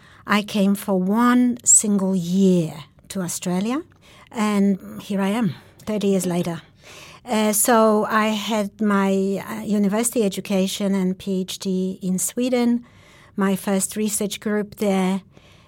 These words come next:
my first competitive grants, and all sorts of stuff that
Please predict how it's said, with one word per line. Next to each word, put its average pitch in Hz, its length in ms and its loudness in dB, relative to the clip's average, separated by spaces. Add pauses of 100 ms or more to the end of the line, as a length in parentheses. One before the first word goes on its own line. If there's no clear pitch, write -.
my 180 280 0
first 180 600 -2 (440)
competitive 196 580 0
grants, 233 840 4 (560)
and 196 420 0
all 202 400 2
sorts 196 340 -6
of 185 120 -4
stuff - 560 -2
that 196 200 -4